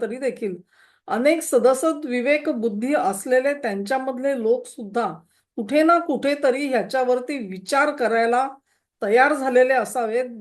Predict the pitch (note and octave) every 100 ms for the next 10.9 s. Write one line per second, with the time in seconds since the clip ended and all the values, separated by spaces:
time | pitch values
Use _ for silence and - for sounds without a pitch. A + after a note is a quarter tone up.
0 | G3 G#3+ A3 B3 C#4+ C#4 D4 D4 D4 D4
1 | C#4+ A3 G#3+ G#3+ C#4 C#4+ B3+ G#3+ C#4 C#4
2 | C#4+ G#3+ F3 D#3+ E3 _ _ _ G#3 C4+
3 | C#4+ A#3 A3+ D4+ D4 G3 E3 _ _ _
4 | _ D4 D4 C4 G#3+ A#3+ C#4+ D#4+ C#4+ C4
5 | D4+ D4 G#3 F#3+ C4 D4+ D4+ - _ _
6 | _ G3 G#3 E4+ E4 - D4+ D4+ C4+ A#3
7 | A3 C4 C4+ G3+ - _ _ - A#3 C4
8 | D4 C4 C#4 C#4+ - B3 A#3+ C4 D4+ D4
9 | A3 G#3+ B3 B3 C#4 C#4 C4+ A3 A3 C4
10 | C4 A#3+ G#3+ A#3 B3+ A#3 A#3 A#3 C#4